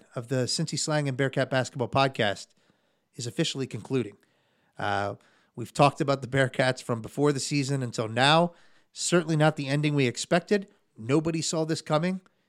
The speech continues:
except, uh, Doctor Hummer a few weeks ago. And, uh, just wanna say thank you to everybody who spent some time listening to us, shared the podcast. We really had a fun time doing it.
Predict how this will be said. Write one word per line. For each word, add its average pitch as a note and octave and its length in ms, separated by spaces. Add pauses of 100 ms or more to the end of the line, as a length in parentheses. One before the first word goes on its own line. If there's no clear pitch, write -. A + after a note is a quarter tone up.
(140)
except, - 420
uh, C3+ 240
Doctor C3 360
Hummer D3+ 260
a D3 40
few C#3+ 160
weeks C#3+ 240
ago. F#3+ 260 (640)
And, D#3 380
uh, D#3+ 300 (840)
just - 220
wanna F3+ 140
say F#3 140
thank F3 300
you D3 40
to B2 60
everybody G#2+ 380
who A2 80
spent C#3 260
some C3 100
time C3+ 260
listening C3 340
to C3 160
us, B2+ 100
shared C3 300
the B2+ 60
podcast. B2 720 (400)
We B2+ 100
really C3+ 280
had B2 120
a A#2 60
fun A#2+ 260
time A#2 280
doing A#2 340
it. A2 200